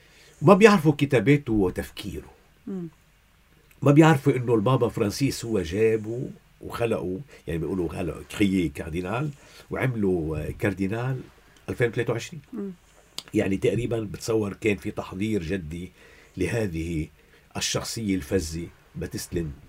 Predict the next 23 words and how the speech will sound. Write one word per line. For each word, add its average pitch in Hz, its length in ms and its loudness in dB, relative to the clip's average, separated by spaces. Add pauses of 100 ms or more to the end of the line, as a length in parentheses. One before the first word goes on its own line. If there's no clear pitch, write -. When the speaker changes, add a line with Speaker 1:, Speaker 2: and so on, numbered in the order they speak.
(180)
Speaker 1:
مقاليد 92 460 -2
القيادة 80 500 -4
Speaker 2:
مم. 78 60 -4
Speaker 1:
بالكنيسة 80 420 -8
الكاثوليكية 76 580 -10
بالعالم. - 360 -18 (1400)
هو 175 140 12
أمريكي، 127 640 4
هذا 98 500 -4
أمريكي 113 300 2
Speaker 2:
هيك 233 200 2
Speaker 1:
شمالي. 226 220 4
Speaker 2:
بدي 226 100 2
أقول 294 180 6
لك 175 160 4
Speaker 1:
شمالي. 196 320 6
Speaker 2:
جنسيته 214 360 6
يعني 185 380 4
Speaker 1:
مش - 160 2
أمريكي 127 380 4
جنوبي. 107 220 2
Speaker 2:
لأول 220 340 6
مرة. 208 340 2